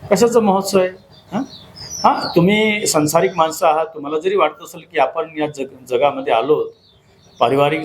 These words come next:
दुनियामध्ये आलो, तर आपण महोत्सव वगैरे केलं, करून बघा. त्यामध्ये खरंच सुख आहे का? जोपर्यंत त्याचा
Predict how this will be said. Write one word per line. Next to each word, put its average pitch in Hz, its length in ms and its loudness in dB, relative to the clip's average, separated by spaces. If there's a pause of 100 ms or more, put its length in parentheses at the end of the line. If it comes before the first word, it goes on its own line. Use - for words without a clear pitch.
(140)
दुनियामध्ये 143 580 -2
आलो, 139 260 2 (180)
तर 147 40 -4
आपण 139 300 -2
महोत्सव 147 400 -6
वगैरे 175 200 -10
केलं, 196 220 -10
करून 262 280 0
बघा. 175 200 -4 (840)
त्यामध्ये 208 440 2
खरंच 226 280 2
सुख 233 140 -6
आहे 202 180 2
का? 202 280 -2
जोपर्यंत 208 420 -6 (180)
त्याचा 196 440 0